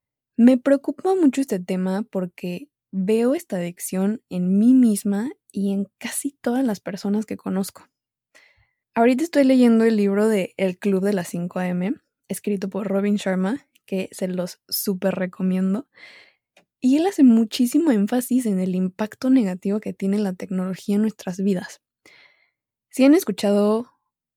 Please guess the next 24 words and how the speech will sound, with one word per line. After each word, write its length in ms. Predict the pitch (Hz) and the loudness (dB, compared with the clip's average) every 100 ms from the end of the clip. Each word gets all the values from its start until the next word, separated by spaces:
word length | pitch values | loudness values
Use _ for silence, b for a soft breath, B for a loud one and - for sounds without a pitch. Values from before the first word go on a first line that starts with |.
| - | -2
algún 420 | 196 196 202 202 | 2 4 4 4
otro 220 | 196 196 | 2 0
de 80 | 196 | -2
mis 160 | 175 190 | -2 -8
episodios, 680 | 180 - 196 190 196 233 | -10 -4 -2 0 0 -2
sabrán 460 | - 190 185 196 185 | -4 -6 -4 -2 -2
que 100 | 214 | -2
me 100 | 196 | -4
encanta 520 | 190 196 190 185 190 | -4 -6 -4 -4 -4
el 100 | 196 | -6
crecimiento 540 | 190 185 190 185 185 | -8 -6 -4 -2 -4
personal 680 | 202 185 - 190 185 190 269 _ | -4 -6 -4 -4 -2 -2 -4 _
y 120 | 190 | -10
que 360 | - 196 185 185 _ - | -6 -4 -4 -6 _ -6
gracias 420 | 214 214 226 254 | -2 0 2 2
a 140 | 185 | 2
esto 500 | 185 185 - 202 214 b b b b _ _ | -2 -4 -4 -2 -2 b b b b _ _
he 100 | - | -6
podido 360 | 220 294 277 277 | -2 2 4 2
ser 220 | 269 262 | 2 4
mucho 360 | 254 262 254 233 | 6 6 2 0
más 260 | 220 226 - | 0 0 -2
consciente 640 | 294 285 247 226 226 262 | 2 2 2 -2 -2 -6
sobre 560 | - 220 196 185 185 | -4 -2 -2 -4 -6